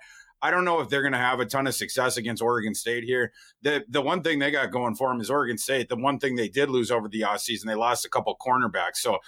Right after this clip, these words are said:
we're, we're gonna have to see the new guys and, and at least see that they tackle in space, but they ain't gonna have to run with people down the field. It's not what San Jose State does.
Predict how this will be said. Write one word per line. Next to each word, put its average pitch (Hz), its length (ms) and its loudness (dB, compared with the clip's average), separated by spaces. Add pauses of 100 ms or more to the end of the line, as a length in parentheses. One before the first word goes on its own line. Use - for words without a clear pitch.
(240)
we're, 143 180 0
we're 143 120 2
gonna 151 100 4
have 139 80 0
to 131 120 -4
see 147 140 0
the 131 100 2
new 123 160 -2
guys 120 300 0
and, 110 240 -2
and 135 100 -2
at 120 120 -2
least 139 180 0
see 139 140 2
that 117 160 -4
they 123 100 2
tackle 123 380 0
in 98 80 -8
space, 123 280 0
but 120 140 -6
they 131 80 2
ain't 127 140 2
gonna 117 100 2
have 107 100 2
to 110 80 -4
run 110 260 2
with 107 100 0
people 110 240 -4
down 107 260 0
the 98 80 -4
field. 131 380 0 (260)
It's - 160 -14
not 131 220 0
what 117 160 0
San 123 160 2
Jose 113 320 2
State 120 280 0
does. 110 360 0